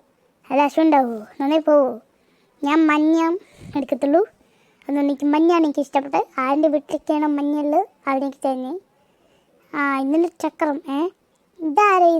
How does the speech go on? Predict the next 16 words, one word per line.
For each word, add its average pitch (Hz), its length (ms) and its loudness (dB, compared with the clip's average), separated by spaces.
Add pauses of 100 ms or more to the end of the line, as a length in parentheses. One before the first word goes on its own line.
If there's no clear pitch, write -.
നാല് 285 260 0
ചക്രം 330 240 -2
കൊണ്ടിട്ടത്? 277 420 -4 (1300)
എന്താണോ 311 380 0 (160)
അല്ലേ? 285 200 4 (640)
എനിക്ക് 370 300 -2
ഈ 339 120 2
നാല് 285 200 0
ചക്രം 302 280 -4
ശരിയാക്കി 269 360 0
വെക്കണം. 262 240 -10
നമുക്ക് 277 280 -8
ഈ 339 140 0
ചക്രം 311 260 -2
ഇട്ട് - 180 -6
ഇപ്പുറത്തിട്ടാലോ? 269 640 -4